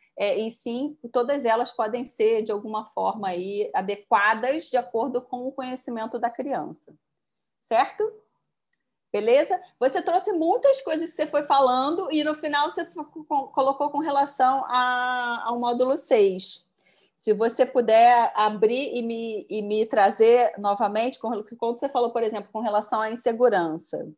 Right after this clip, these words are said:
é, que você tinha se conectado com o que a Tami falou, né? Uma, um outro ponto que eu gostaria de trazer aqui pra vocês. Percebam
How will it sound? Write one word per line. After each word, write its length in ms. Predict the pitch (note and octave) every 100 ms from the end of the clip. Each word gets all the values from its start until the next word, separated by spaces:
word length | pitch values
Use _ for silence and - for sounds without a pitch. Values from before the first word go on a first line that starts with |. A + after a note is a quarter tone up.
| _ _ _ _ _ _ -
é, 960 | E3 E3 E3 E3 D#3+ D#3+ D#3 D3+ D3 D3
que 80 | -
você 240 | F3 F3 F#3
tinha 200 | G#3 G3+
se 100 | -
conectado 560 | G3+ G3+ - F#3 G#3
com 260 | G#3 G3+ F#3+
o 80 | F#3+
que 100 | G#3
a 40 |
Tami 340 | G#3 G3+ G3 G#3+
falou, 380 | A3 G3+ D3+
né? 280 | D#3 F#3 F#3+ -
Uma, 240 | G3 A3
um 240 | A#3 A3+
outro 220 | B3 C#4 D4
ponto 240 | B3+ B3
que 80 | B3
eu 80 | A#3+
gostaria 320 | A#3+ A#3 A3+
de 80 | -
trazer 240 | A3 G#3+
aqui 160 | G#3+ A3
pra 140 | G#3
vocês. 440 | G#3+ A3 E3 D#3 _ _ _ _ _ _
Percebam 840 | C#4 D4 - D4+ D#4+ D4 B3 A#3